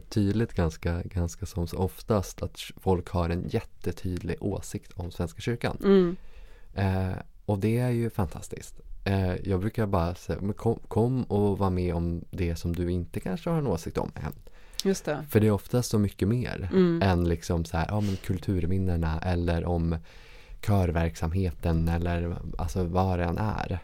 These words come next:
Speaker 1: Eh, och det är väl det som är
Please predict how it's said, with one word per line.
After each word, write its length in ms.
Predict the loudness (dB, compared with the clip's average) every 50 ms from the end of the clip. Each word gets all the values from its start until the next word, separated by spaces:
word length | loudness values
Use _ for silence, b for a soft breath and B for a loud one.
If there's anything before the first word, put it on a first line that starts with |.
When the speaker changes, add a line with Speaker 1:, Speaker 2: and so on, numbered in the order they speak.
| B B B B B B B
Speaker 1:
Eh, 400 | 0 2 2 4 2 2 0 0 -2 -4 -4 -4 -4 -6 -6 -8 -10 -12 -14 -16 -16 -16 -16 -8
och 140 | -4 -4 0
det 100 | 2 2
är 40 | 2
väl 140 | 2 2 2
det 220 | 2 2 2 0
som 200 | 0 -2 -2 0
är 180 | 0 0 0